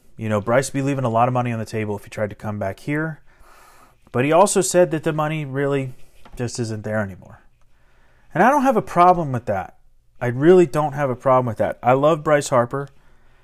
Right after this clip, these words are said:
I've loved watching him. I love the fact that he's a National. And in a perfect world, I'd love him to retire as a National. But with this team, the outfield that they have,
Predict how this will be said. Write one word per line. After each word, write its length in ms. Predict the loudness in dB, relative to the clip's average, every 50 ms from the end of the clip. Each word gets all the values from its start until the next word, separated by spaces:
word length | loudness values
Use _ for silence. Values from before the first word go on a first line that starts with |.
| _ _ _ _ _
I've 180 | -6 -4 -4 -2
loved 320 | 0 2 4 2 2 0
watching 440 | -2 -2 0 0 0 0 -4 -8 -16
him. 140 | -16 -16 -14
I 60 | -10
love 180 | -6 -6 -4 -4
the 100 | -6 -6
fact 320 | -4 -4 -4 -4 -4 -6
that 80 | -6 -6
he's 160 | -6 -6 -6
a 60 | -6
National. 480 | -4 -4 -2 -2 -4 -6 -10 -14 -18 -18
And 100 | -18 -16
in 140 | -14 -14 -14
a 60 | -12
perfect 440 | -6 -4 -4 -4 -4 -6 -12 -10 -8
world, 280 | -6 -4 -2 -2 -2
I'd 180 | -4 -4 -2 0
love 200 | 0 0 0 -2
him 260 | -4 -6 -6 -8 -10 -12 -18 _ -20 -20 _ -20 -12
to 140 | -8 -6 -4
retire 600 | -4 -4 -6 -6 -4 -2 0 0 0 -2 -4 -6
as 100 | -8 -10
a 60 | -10
National. 540 | -12 -12 -12 -14 -14 -18 -20 -20 -20 -20 _ _ _ _ _ _ -20 _ _ _ _ _
But 180 | -10 -10 -10 -8
with 280 | -8 -10 -10 -8 -4 0
this 280 | 2 2 2 0 -2
team, 420 | -6 -4 -2 0 0 0 -2 -6 -12 -18 _ -20 -20 -20 _ _ -20 -20 -20 -20 -14
the 160 | -10 -4 0
outfield 340 | 0 0 0 -2 -4 -6 -6
that 120 | -6 -6 -2
they 140 | -2 -2 0
have, 500 | 0 2 2 2 0 -2 -4 -10 -18